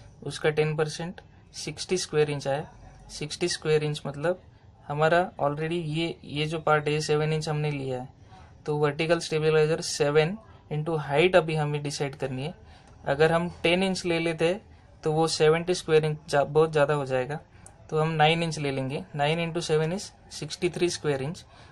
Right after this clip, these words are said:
मतलब close to हमारा सिक्सटी स्क्वे-, square inch पे, के नज़दीक आ रहा है। इस vertical stabilizer पे right left मूव होने वाला surface होता है, जिसे radar कहते हैं। Radar का एरिया generally twenty five percent of, twenty five percent of the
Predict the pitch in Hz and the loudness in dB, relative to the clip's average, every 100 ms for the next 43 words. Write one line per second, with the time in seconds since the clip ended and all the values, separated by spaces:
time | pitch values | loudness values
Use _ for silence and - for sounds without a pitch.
0 | - 147 156 156 156 160 - 185 208 165 | -12 -4 -2 -2 0 0 0 -6 -6 -4
1 | 143 147 160 156 - 170 - - - - | -2 -2 -4 -8 -8 -8 -6 -10 -8 -6
2 | - 151 147 147 - 180 - - - - | 0 2 2 -4 -8 -12 -12 -18 -20 -20
3 | - - 160 143 139 151 135 127 - - | -16 -6 -2 -2 -2 2 2 2 -2 -8
4 | - - - 156 - 156 160 180 190 190 | -18 -18 -10 -8 2 6 6 6 2 0
5 | - 165 160 160 156 156 151 180 240 - | 0 -2 2 4 4 2 2 -2 -2 -14
6 | - - - - - 151 170 170 170 170 | -20 -20 -20 -12 2 4 4 4 2 2
7 | 170 156 165 165 165 160 165 - 151 147 | -4 0 2 2 0 0 0 -2 -2 -2
8 | 156 147 139 170 214 151 147 156 147 147 | -4 -2 0 0 -4 -8 -2 0 2 2
9 | 160 151 131 135 175 - - - - - | 2 0 -4 -4 -6 -10 -20 -20 -20 -20
10 | - - 143 156 185 185 185 180 180 165 | -20 -6 2 6 8 8 6 6 6 4
11 | 160 165 165 185 160 156 160 175 170 175 | 2 2 2 0 0 -2 2 2 2 0
12 | - 190 220 - - - - - 147 156 | -2 -4 -4 -10 -20 -20 -20 -2 0 0
13 | - - - 160 160 180 185 180 180 175 | -4 -20 -2 0 2 2 4 2 0 2
14 | 170 165 214 | 0 4 0